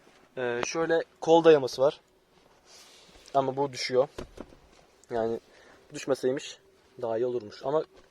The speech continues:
yine konforlu. Şöyle göstereyim ben size. Kaldıralım şunu. Arkası geniş. Koltuklar deri. Aşırı konforlu yani. Bayağı yumuşak zaten. Ee, şaft, mesela şaft tüneli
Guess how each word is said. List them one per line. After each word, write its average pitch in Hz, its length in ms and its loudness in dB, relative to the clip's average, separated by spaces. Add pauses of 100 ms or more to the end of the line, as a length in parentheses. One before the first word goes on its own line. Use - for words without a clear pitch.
(160)
yine 123 180 -4
konforlu. 110 560 -8 (280)
Şöyle 110 240 -12
göstereyim 107 480 -12
ben 98 40 -14
size. 104 240 -16 (1600)
Kaldıralım 113 440 -10
şunu. 117 220 -14 (1400)
Arkası 127 340 0
geniş. 165 380 0 (260)
Koltuklar 139 460 2
deri. 139 260 0 (200)
Aşırı 123 280 -8
konforlu 117 440 -4
yani. 113 300 -6
Bayağı 120 220 2
yumuşak 117 280 -8 (260)
zaten. 110 360 -10 (1400)
Ee, 120 500 -2
şaft, 165 320 -4 (280)
mesela 131 320 -8 (100)
şaft 147 260 -2
tüneli 139 300 -6